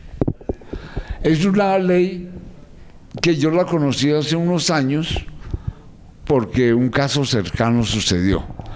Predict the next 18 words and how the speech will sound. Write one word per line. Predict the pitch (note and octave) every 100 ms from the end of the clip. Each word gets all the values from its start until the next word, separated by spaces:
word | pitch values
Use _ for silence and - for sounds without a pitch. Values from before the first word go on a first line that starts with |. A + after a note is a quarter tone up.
| - - - -
Pero | F#3 F3+ F3 F3+ F3+ C3
también | E3 D#3 C#3+ E3 A#3 C#4+ B3+ G3
hay | D3+ E3
que | D3+ F3+
mirar | F3 F3+ F3+ F#3+ F#3
esos | F3 C3 D3+ -
casos, | - G2+ - - - - - - - - -
porque | C#3 G#2+ C3
no | A#2 B2+ F3+
solamente | F3 G#3 F#3+ F#3 F#3 F3 C#3+ F#3
la, | D3+ C#3+ C3 A2 - - - - -
la | - D3+ D3+ C#3 C3
muerte | C3 D#3+ D3
de | A3+ A3 E3
un | D3 D#3 D#3+ D#3+ D#3
adulto | E3+ F3 E3 C#3 F3+
mayor | E3+ B2+ B2+ C3+
trae | - D3 D#3 E3+ E3 B2